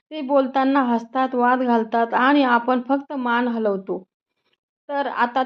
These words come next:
थांबायचं नाही, आता शांत बसायचं नाही, आता संकोच करायचं नाही, आता स्वतःसाठी उभं राहायचं आहे. मध्ये येणारे कोण आहेत माहीत आहे का? महिला, गृहिणी, शिक्षक,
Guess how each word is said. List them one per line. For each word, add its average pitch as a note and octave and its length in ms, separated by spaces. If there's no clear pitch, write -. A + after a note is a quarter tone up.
थांबायचं B3 540
नाही, A#3+ 280
आता A3+ 380
शांत D4+ 380
बसायचं B3 520
नाही, G#3+ 240
आता A3+ 320
संकोच C4+ 540
करायचं C#4+ 480
नाही, G3+ 380
आता A#3+ 300
स्वतःसाठी C4 640
उभं B3 300
राहायचं A#3 380
आहे. G#3 320
मध्ये A#3 260
येणारे A3 360
कोण C4+ 320
आहेत B3+ 340
माहीत A#3+ 300
आहे A#3 260
का? A3+ 300
महिला, G#3+ 560
गृहिणी, A3 480
शिक्षक, A#3 480